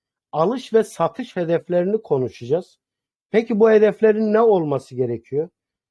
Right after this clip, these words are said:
Bu hedeflere gitmeden önce Ethereum'la ilgili birkaç bir şey söylemek istiyorum.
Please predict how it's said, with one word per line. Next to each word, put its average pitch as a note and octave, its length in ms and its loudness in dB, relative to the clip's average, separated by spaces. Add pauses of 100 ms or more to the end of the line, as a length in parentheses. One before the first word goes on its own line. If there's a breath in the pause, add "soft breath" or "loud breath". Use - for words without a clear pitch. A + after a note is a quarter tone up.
(140)
Bu G3+ 140 2
hedeflere A#3 500 2
gitmeden G3 540 -4
önce G3+ 240 2
Ethereum'la F3+ 720 -2
ilgili E3+ 380 -6
birkaç G3+ 380 -6
bir F3+ 40 -14
şey G3+ 200 -6
söylemek B2+ 560 -6
istiyorum. B2 520 -12